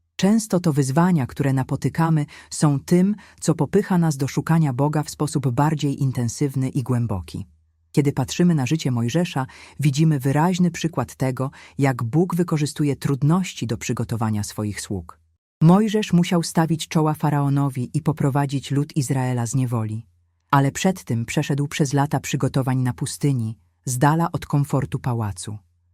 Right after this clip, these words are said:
Ten etap jego życia nie poszedł na marne,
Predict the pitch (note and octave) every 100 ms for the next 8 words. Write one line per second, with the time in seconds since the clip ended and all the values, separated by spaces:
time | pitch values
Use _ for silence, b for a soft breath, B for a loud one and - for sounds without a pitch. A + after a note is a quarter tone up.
0 | _ G3+ A#3 A3+ D#3 D3 B2+ C#3 B2+ B2+
1 | E3+ F3+ C3+ C3+ C#3 F3+ D#3+ C3 B2+ A#2+
2 | B2+ A#2 A2+ A2+